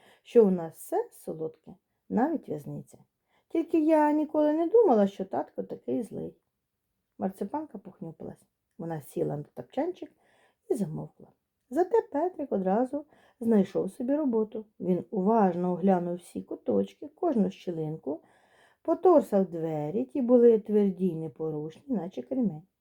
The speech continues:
Хлопчик вийняв з кишені цвях.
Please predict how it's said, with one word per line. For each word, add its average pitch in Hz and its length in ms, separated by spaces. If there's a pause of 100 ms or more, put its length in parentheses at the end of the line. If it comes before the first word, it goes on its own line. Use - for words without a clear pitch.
(1120)
Хлопчик 254 560
вийняв 190 540
з - 60
кишені 359 540
цвях. 269 680